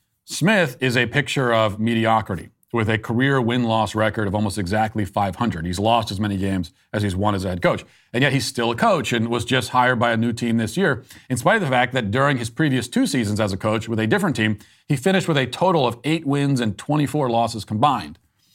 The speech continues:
As for Romeo Crennel, he coached three different teams over the course of fifteen years and finished with a combined record of thirty-two and sixty-three. So mediocre would be a high compliment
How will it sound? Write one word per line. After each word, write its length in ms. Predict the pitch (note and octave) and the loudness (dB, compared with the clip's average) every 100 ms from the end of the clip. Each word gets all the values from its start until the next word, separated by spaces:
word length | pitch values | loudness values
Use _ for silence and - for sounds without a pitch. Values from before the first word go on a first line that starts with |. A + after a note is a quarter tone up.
| _ _ _ _ | _ _ _ _
As 180 | C#3 E3+ | 2 2
for 120 | E3+ | 2
Romeo 380 | D3 D3 C#3+ C3+ | 2 2 2 -2
Crennel, 380 | - D3+ A3 C3 | -2 0 2 2
he 60 | A#2 | 0
coached 380 | - C#3+ - | 0 -2 -2
three 180 | B2 D#3+ | -2 0
different 300 | F3 C#3+ C3 | 2 0 0
teams 340 | A#2+ A2 A#2 A2+ | 0 0 2 0
over 140 | A2 | 0
the 60 | G#2 | 0
course 340 | A#2 A2+ A2 | 0 0 0
of 160 | G#2 - _ - _ | -2 -4 _ -20 _
fifteen 460 | - D3 - B2+ A2 | 0 0 2 0 2
years 240 | G2+ G#2+ | 0 -2
and 100 | G#2+ | 0
finished 240 | C#3 C#3 | 0 0
with 100 | C#3 | -2
a 40 | A#2+ | -2
combined 480 | B2 A2 D3 F3 D#3 | -2 2 2 2 2
record 240 | D3+ B2+ | 0 -2
of 100 | A2 | -4
thirty-two 600 | - D#3 F3 E3 E3 D3+ | -4 0 0 0 0 0
and 120 | A#2+ | -2
sixty-three. 840 | - D3+ - A#2+ A2+ B2+ A2 D#2+ - _ _ | -2 -6 -2 -4 -4 -2 -2 -4 -10 _ _
So 180 | - B2 | -2 0
mediocre 560 | A#2+ A3 F3+ F#3+ C#3+ A#2 | 2 2 4 2 2 0
would 140 | A2 | 0
be 60 | A#2 | 0
a 80 | |
high 260 | G#2+ D3+ D3+ | 2 2 2
compliment 580 | - D#3 A2+ G2 - | 2 0 2 -6 -6